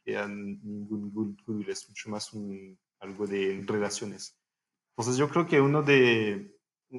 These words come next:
uno de los, de los motivos del fracaso fue, pues, te-, intentar crear una gobernanza en una estructura, en una estructura que era deal by deal.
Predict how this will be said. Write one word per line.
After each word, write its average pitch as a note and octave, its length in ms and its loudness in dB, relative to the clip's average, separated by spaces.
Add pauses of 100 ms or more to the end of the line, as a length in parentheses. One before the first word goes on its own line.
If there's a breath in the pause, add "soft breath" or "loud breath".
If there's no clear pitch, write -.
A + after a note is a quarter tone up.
uno C3 220 0
de C#3+ 120 2
los, A2 840 0
de A2+ 160 -4
los A#2 220 -2
motivos B2+ 360 0
del A#2 140 2
fracaso B2+ 720 -4
fue, A2 600 0 (360 loud breath)
pues, - 400 -6 (800)
te-, B2 260 0
intentar C3 680 0
crear C3+ 160 2
una C3+ 180 2
gobernanza A#2+ 760 0
en C3 180 -4
una A2+ 200 -4
estructura, A#2+ 800 -4
en A2 140 -8
una G#2+ 360 -6
estructura - 440 -8
que - 100 -6
era A2+ 140 2
deal A#2 220 -4
by A2 200 2
deal. B2 440 -2